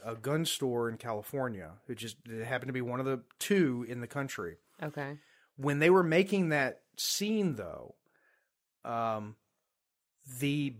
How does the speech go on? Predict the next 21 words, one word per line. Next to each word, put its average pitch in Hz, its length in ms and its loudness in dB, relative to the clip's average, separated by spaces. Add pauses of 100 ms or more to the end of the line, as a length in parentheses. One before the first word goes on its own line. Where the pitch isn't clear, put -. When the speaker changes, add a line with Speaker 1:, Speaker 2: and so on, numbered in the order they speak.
Speaker 1:
bipod 131 800 2
for - 180 -4
that 131 260 0
gun 107 540 -6 (420)
had 139 220 -2
not 135 340 2
come 120 220 -6
out 101 220 -6
yet. 95 120 -12 (240)
Rifle, 120 520 -2
excuse 95 320 -16
me, 85 180 -18
for 107 160 -10
people 104 400 -12
who 104 160 -12
are 101 100 -8
very 107 280 -6
pedantic 127 480 -8
about 98 240 -10
that. - 100 -2
Speaker 2:
Get, 170 300 8